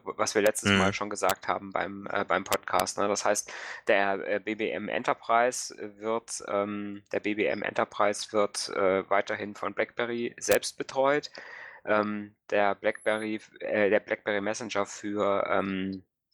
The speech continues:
Speaker 1: BlackBerry Messenger für die Consumer, also für die Privatbenutzer, für die Betriebssysteme O S sechs, O S sieben und O S zehn ist auch weiterhin bei BlackBerry.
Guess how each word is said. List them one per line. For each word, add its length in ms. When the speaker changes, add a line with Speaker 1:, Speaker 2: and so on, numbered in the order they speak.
Speaker 1:
BlackBerry 320
Messenger 340
für 120
die 60
Consumer, 600
also 180
für 160
die 180
Privatbenutzer, 920
für 180
die 100
Betriebssysteme 1300
O 180
S 300
sechs, 360
O 120
S 180
sieben 380
und 280
O 120
S 180
zehn 480
ist 220
auch 220
weiterhin 460
bei 120
BlackBerry. 680